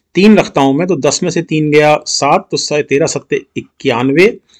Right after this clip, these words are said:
और यहां पर तीन रखा, यहां दस और तीन तेरह, तेरह सत्ते इक्यानवे, so obviously three is the answer। ओके, तो इस तरह से भी आपको बहुत ही extra smart होके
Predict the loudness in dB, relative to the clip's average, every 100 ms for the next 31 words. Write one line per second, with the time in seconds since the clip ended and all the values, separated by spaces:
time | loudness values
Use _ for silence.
0 | _ -4 0 0 0 -2 -2 -2 -2 -2
1 | -2 0 0 -2 -4 -2 -4 -2 -2 0
2 | 0 0 -2 -8 -6 -6 -8 _ -4 -4
3 | -4 -6 -6 -4 -6 -2 -2 -2 -8 -10
4 | -4 -4 -4 -8 -10 -10 _ _ _ _
5 | _ _ _ -8 -6 -8 -16 -18 -12 -2
6 | -2 -2 -18 -20 -4 -4 -4 -8 -6 0
7 | 2 4 2 2 -2 0 -2 -2 -8 -6
8 | -4 0 0 0 -4 _ _ _ -12 -8
9 | -2 2 2 2 2 2 2 -2 -2 -6